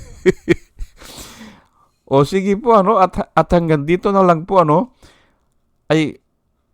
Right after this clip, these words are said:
kulang po ang oras natin, ano, pero at least, a-, alam ko na may, may natutunan kayo at dinadalahan ko po sa Panginoon sa ating pakikinig ay may wisdom tayo na nakukuha sa Kanya.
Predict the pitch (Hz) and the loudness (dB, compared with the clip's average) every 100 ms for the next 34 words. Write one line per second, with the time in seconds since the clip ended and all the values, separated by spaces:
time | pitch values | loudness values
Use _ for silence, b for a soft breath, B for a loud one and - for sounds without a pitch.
0 | _ _ _ _ _ 160 170 185 180 160 | _ _ _ _ _ 0 2 2 -2 -4
1 | 143 165 151 - 156 165 135 123 135 147 | -2 -4 -4 -6 -6 -6 -4 -4 -4 -4
2 | 156 160 143 131 139 110 - - - - | -4 -4 -4 -6 -4 -4 -6 -18 -18 -14
3 | - 147 156 151 120 113 120 131 - 151 | -6 -4 -4 -6 -6 -4 -4 -4 -4 -6
4 | 147 - _ 147 170 156 156 139 147 147 | -6 -8 _ -6 -4 -4 -6 -8 -6 -6
5 | 151 147 120 101 123 113 117 135 127 120 | -6 -4 -4 -4 -6 -6 -4 -4 -2 -2
6 | 135 139 143 123 139 131 123 113 107 127 | -2 -2 -8 -8 -8 -6 -6 -6 -6 -6
7 | 113 98 - - 82 123 135 120 123 120 | -6 -8 -14 -10 -6 -6 -6 -8 -8 -8
8 | 101 110 135 135 98 104 104 110 104 120 | -8 -8 -8 -8 -8 -6 -6 -6 -6 -6
9 | - 123 104 - 117 113 107 - 95 104 | -6 -8 -8 -6 -6 -6 -8 -10 -10 -8
10 | 110 131 - 123 104 95 | -8 -10 -10 -10 -8 -8